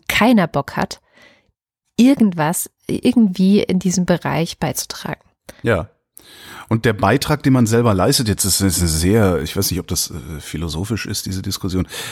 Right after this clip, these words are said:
Speaker 2: der Beitrag, den man selber leisten würde, wenn man für zweitausend netto diesen Job in Bad Belzig macht, wäre halt, dass man auf die anderen zweitausend verzichtet, die man in der freien Wirtschaft verdienen könnte.
Speaker 1: Ja.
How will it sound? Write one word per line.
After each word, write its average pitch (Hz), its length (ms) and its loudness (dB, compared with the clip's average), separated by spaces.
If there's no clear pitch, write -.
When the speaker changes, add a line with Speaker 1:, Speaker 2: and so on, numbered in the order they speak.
Speaker 2:
der 98 80 2
Beitrag, 104 380 0
den 110 120 4
man 92 140 4
selber 92 260 2
leisten 95 400 2
würde, 120 200 4
wenn 95 100 2
man 95 120 2
für 85 140 -6
zweitausend 98 560 0
netto 101 340 0
diesen 95 200 2
Job 98 200 0
in 95 100 4
Bad - 180 -2
Belzig 101 400 2
macht, - 340 -2
wäre 110 280 2
halt, 110 180 2
dass - 160 -2
man 117 100 2
auf 113 140 -4
die - 140 -4
anderen 120 320 2
zweitausend 104 560 0
verzichtet, - 720 -2
die 120 80 4
man 107 160 4
in 107 140 2
der 98 240 0
freien 98 400 0
Wirtschaft 101 320 -4
verdienen 101 360 -2
könnte. 76 340 -12
Speaker 1:
Ja. 190 280 2